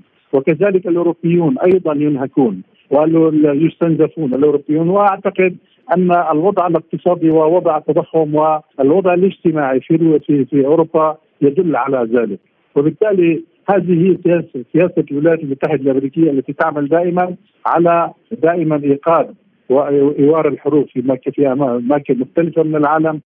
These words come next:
كي تبقى هي بمعزل وبعيدة عن هذه المسائل وكي تنهك الجميع، وخاصة وأنها هي يعني هي منهكة، هي تريد أن تنهك الجميع لأنها هي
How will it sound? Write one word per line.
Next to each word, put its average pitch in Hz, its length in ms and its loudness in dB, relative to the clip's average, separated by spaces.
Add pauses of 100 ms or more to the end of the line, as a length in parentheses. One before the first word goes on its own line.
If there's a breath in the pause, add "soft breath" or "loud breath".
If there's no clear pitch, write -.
(140)
كي 143 140 0
تبقى 139 400 -2
هي 139 180 0
بمعزل 127 600 -2 (200)
وبعيدة 135 460 0
عن 131 180 -6
هذه 135 160 -2
المسائل 160 560 0 (220)
وكي 135 220 0
تنهك 160 420 -2
الجميع، 131 440 -2 (340)
وخاصة 175 500 -2
وأنها 147 760 0 (280)
هي 156 540 0 (260)
يعني 135 440 0
هي 175 160 2
منهكة، 165 560 0 (400)
هي 151 140 4
تريد 160 400 -2
أن 143 160 -2
تنهك 151 300 -2
الجميع 147 320 0
لأنها 143 440 0
هي 170 160 2